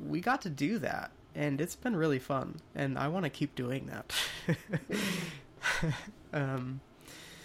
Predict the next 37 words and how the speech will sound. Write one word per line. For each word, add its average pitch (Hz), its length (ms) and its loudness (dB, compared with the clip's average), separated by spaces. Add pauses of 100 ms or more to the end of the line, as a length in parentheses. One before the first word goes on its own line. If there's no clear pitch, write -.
(1040)
yeah. 202 200 8 (840)
Uh, 143 440 0 (320)
that's, 165 320 0
uh, 175 460 4
those 170 300 2
are, 247 220 2
those 151 260 0
are 185 80 4
my, 185 320 4
my 185 300 0 (760)
twenty 190 300 2
twenty-two 180 460 4
goals. 156 640 4 (560)
Um, 131 580 0 (480)
you 143 100 0
know, 135 60 2
looking 156 340 8
back 143 260 8
now, 139 480 2
like, 143 180 -2
I, 151 400 2 (120)
I 156 140 4
one 202 180 4
hundred 196 200 4
percent 196 320 -2
feel 160 220 6
like 143 200 4
if 135 100 0
these 143 180 4
were 156 60 6
check 165 300 2
boxes, 175 400 2
all 151 180 8
of 139 160 2
them 135 140 4
are 131 120 0
checked. - 440 -4